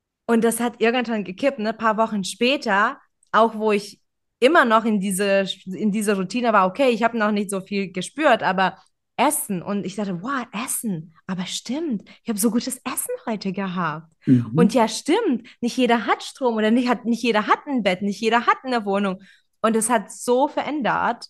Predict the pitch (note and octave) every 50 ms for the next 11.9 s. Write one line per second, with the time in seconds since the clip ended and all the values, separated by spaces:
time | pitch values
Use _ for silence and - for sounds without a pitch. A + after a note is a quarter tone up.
0 | _ _ - G#3 G#3 G#3 G3+ G3+ G#3+ G#3+ G#3 G#3 G#3 G#3+ G#3 G#3 - G#3+ G3+ A3
1 | G#3 G3+ - G3 F#3+ F#3+ - C#4 D#4 C4+ G#3+ D#3+ F#3 F#3 G3+ G3+ F#3 F#3+ - -
2 | _ _ _ _ _ _ _ - G3 A#3 G#3 A3 G3 - - G#3 G#3 A#3 C4 C4+
3 | B3 A3+ G#3+ G#3 - _ - G#3 G3+ - - _ _ _ _ _ - - G3+ G#3
4 | - A#3 B3+ C4 B3+ C4 A3 F#3 A3+ A3+ A3 G#3 A3 D4+ D#4 A3 F#3+ F3+ F3 F3
5 | F#3 F3 E3+ F3 F3+ - - E3+ D#3+ E3+ F3+ - G3+ B3 C4 A#3+ A3 C#4+ F4 F4+
6 | F#4+ D4 - - - G3+ G3+ G3 G3+ A#3 C4 C4 B3+ A3 - - G3+ E3+ D#3+ E3
7 | F#3+ B3+ - F4 D4+ B3+ G3 G3 A3 C#4 C#4 C#4 - A#3 A#3 - - C#4 C4+ C4
8 | - _ - D4 C#4+ D4 - - B3+ B3+ C4+ D4 C#4+ D4+ D4 C#4 C#4 C#4 C4+ C#4
9 | C4+ C4 C4 C#4 C#4 C#4 C4+ C4 B3 B3+ C4+ C#4 C#4 C4+ - - - - - -
10 | B3 C4 D#4 E4+ - _ _ _ _ _ _ _ _ _ _ _ _ _ _ -
11 | - F3+ F#3 - - - D4+ - - - D3 D3+ C3+ G#2+ - - -